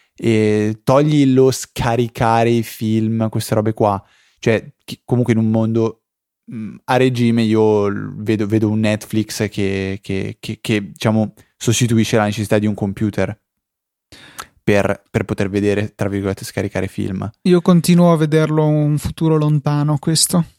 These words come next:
Speaker 1: Mm.
Speaker 2: Non, eh, non sono convinto che oggi come oggi sia an-, cioè, sia possibile farlo in maniera, cioè, senza dannarsi l'anima, perché...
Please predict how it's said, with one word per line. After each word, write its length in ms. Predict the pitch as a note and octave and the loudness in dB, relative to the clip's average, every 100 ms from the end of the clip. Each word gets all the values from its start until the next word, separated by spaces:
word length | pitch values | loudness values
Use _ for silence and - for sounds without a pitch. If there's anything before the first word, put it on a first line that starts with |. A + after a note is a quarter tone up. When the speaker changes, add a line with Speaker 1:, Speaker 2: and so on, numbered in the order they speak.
| _ B2 | _ -8
Speaker 1:
Mm. 80 | G#2 - _ _ | -6 -8 _ _
Speaker 2:
Non, 340 | D3+ D3 D3 | 0 0 2
eh, 260 | D3 D3 D3 | 2 2 2
non 160 | D#3 | 2
sono 220 | D3+ F3 E3 | 2 2 2
convinto 640 | E3+ D#3 E3 E3 D3+ D#3+ | 2 4 4 4 2 0
che 260 | - D3 | 0 0
oggi 300 | D3 D3 D3 | 2 2 0
come 260 | C#3+ D3+ C#3+ | 0 2 2
oggi 340 | C#3 C#3+ D3 | 0 -2 -2
sia 500 | D3 - D3 D3 D3 C3+ _ _ _ | -2 0 -2 -2 -4 -6 _ _ _
an-, 280 | F3 F3 F3+ - | 0 0 0 -6
cioè, 180 | F3+ D#3 | -8 -8
sia 320 | - - B3+ | -8 0 0
possibile 500 | B3+ G#3 - B3 B3+ | 2 0 2 2 0
farlo 460 | - F#3+ G3+ A3+ A3+ | 0 2 2 4 4
in 140 | F#3+ | 4
maniera, 600 | F#3+ F3+ F3 F3+ F#3+ G3 - - | 4 4 4 4 4 2 -4 -8
cioè, 120 | F3 | -6
senza 280 | - A3+ A3+ | -2 -2 0
dannarsi 540 | F#3 D#3+ D#3 D#3 - | 0 2 2 2 0
l'anima, 500 | E3 C#3+ D#3 D3+ C#3+ | 0 0 2 2 2
perché... 440 | C#3 D#3 - F#3 | 0 -4 2 0